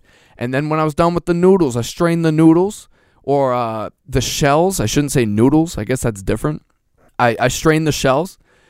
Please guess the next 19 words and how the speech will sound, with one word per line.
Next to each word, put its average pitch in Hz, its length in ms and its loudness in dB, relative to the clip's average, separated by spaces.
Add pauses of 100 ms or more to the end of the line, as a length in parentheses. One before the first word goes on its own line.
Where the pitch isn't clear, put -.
(100)
I - 80 -10
put 160 160 2
it 143 80 -6
back 147 260 0
in 147 80 0
there, 139 300 -2
and 135 100 -6
then 123 80 -2
I 120 80 0
threw 143 220 -4
the 143 80 -4
fucking, 147 460 -2
I - 60 -6
sauce, 147 380 0
the 127 160 -4
meat 120 320 -2
sauce 156 400 0
in 160 120 -6
there. 170 260 -6